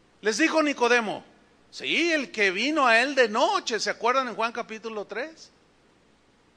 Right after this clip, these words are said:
Que le hizo preguntas a Jesús, el cual era uno de esos fariseos.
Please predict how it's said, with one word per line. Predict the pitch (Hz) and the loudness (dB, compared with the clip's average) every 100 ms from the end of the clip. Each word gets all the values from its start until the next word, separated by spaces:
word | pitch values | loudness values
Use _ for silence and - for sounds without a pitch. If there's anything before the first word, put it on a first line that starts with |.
| _ | _
Que | 151 | -10
le | 160 | -8
hizo | 190 240 | -6 -6
preguntas | 208 170 160 208 220 226 233 - - _ _ _ _ - | -4 -6 -4 -8 -4 -6 -6 -12 -20 _ _ _ _ -16
a | 131 | -12
Jesús, | 139 - 175 226 - _ _ _ _ _ _ 190 | -10 -10 -10 -12 -16 _ _ _ _ _ _ 0
el | 190 | 0
cual | - 226 240 | 4 6 8
era | 254 | 6
uno | 247 330 403 339 | 6 2 4 4
de | 226 196 202 | 4 4 2
esos | - 185 151 | 0 -6 -2
fariseos. | 156 131 - 139 123 110 - | -4 -4 -8 -10 -10 -14 -20